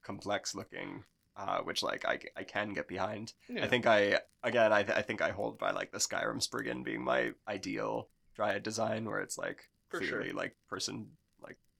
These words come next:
Speaker 1: like a person shape.
Speaker 2: Yeah.
Speaker 1: But
Speaker 2: If, if fifth edition
Speaker 1: but
Speaker 2: lady
Speaker 1: tree.
Speaker 2: was made of wood.
Speaker 1: Or even,
Speaker 2: Maybe
Speaker 1: like,
Speaker 2: had branches connecting
Speaker 1: yeah,
Speaker 2: the
Speaker 1: like,
Speaker 2: leaves
Speaker 1: I
Speaker 2: to the
Speaker 1: just like a little
Speaker 2: body.
Speaker 1: bit messier looking, right? 'Cause that's one of the things I like about fae is that they're, like, bleh, all over the place.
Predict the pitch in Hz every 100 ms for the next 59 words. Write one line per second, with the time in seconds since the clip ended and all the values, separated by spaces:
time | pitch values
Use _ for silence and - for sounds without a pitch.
0 | _ - - - - - - - - -
1 | _ _ - 127 - _ - - 151 -
2 | - - 143 - 165 165 143 147 - 139
3 | 135 135 123 113 120 120 120 117 101 71
4 | 90 65 - - _ - - - _ _
5 | 202 247 311 320 277 247 143 147 131 131
6 | 127 117 123 110 - - 359 170 135 117
7 | 120 139 123 - 156 165 226 - 196 170
8 | 143 117 107 110 104 101 98 98 98 98
9 | 101 123 131 127 151 170 208 185 170 143
10 | 127 113 104 104 - - 110 101 107 -
11 | 110 - 92 85 - _ 120 113 135 139
12 | 131 120 110 113 120 117 117 110 - 113
13 | - -